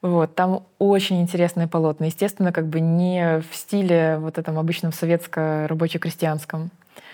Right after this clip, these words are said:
Вот. И из вот таких ужасных ограничений, а, из какой-то очень странной, несчастливой ситуации сложилось что-то восхитительное,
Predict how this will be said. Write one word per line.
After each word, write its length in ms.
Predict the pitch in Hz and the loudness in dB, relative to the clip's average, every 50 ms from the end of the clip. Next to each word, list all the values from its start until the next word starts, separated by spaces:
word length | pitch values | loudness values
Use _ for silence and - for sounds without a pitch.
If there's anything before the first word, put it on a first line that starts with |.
| - - - - - - - _ _ | -20 -20 -20 -20 -20 -20 -20 _ _
Вот. 400 | - 180 175 170 160 156 156 156 - | -4 -2 0 2 2 0 -2 -4 -2
И 400 | - 190 202 214 214 196 - - _ | 0 2 4 4 4 2 0 -4 _
из 140 | - 190 185 | -4 -2 0
вот 100 | 190 190 | 0 -2
таких 280 | 202 196 220 208 - - | -2 -4 -4 -6 -4 -2
ужасных 500 | 190 190 185 220 247 262 - 254 214 - | -2 0 2 2 2 2 0 -6 -8 -4
ограничений, 760 | - 196 190 196 196 190 - - 170 165 160 - - - 190 - _ _ _ _ _ - - - - - - _ - | -4 -2 0 0 0 0 0 -2 -2 -2 -2 -4 -8 -12 -14 -16 _ _ _ _ _ -20 -20 -20 -20 -20 -20 _ -4
а, 420 | 175 175 170 170 170 170 170 165 - | 0 2 2 4 4 4 2 2 0
из 120 | - 190 | -4 -6
какой-то 360 | - 208 196 233 240 226 - 190 | -6 -4 0 0 0 0 0 -2
очень 380 | - 214 240 240 - 240 220 | 0 0 0 0 0 -2 -2
странной, 460 | 208 - - 190 196 214 226 226 214 | -2 -2 -2 0 0 2 2 2 2
несчастливой 480 | 196 185 175 - 180 - 208 214 208 196 | 2 2 0 -2 -6 -2 0 2 2 2
ситуации 760 | 190 - 175 170 170 165 156 156 160 - - 165 160 160 185 190 - _ _ _ _ - - - - - - - _ - | 0 -4 -4 -2 0 0 0 0 -4 -8 -10 -10 -10 -10 -10 -12 -16 _ _ _ _ -20 -20 -20 -20 -20 -20 -20 _ -10
сложилось 600 | - - 185 180 175 220 262 269 233 208 - - | -2 0 0 2 4 4 4 4 4 2 0 -4
что-то 420 | - - - - - - - 214 | -10 -12 -4 -2 -2 -2 0 -2
восхитительное, 880 | 190 196 - - 196 - - 170 - - 160 160 156 156 156 170 185 | -2 -2 -4 -6 -6 -6 -6 -6 -4 -4 -4 -2 -2 -4 -4 -6 -8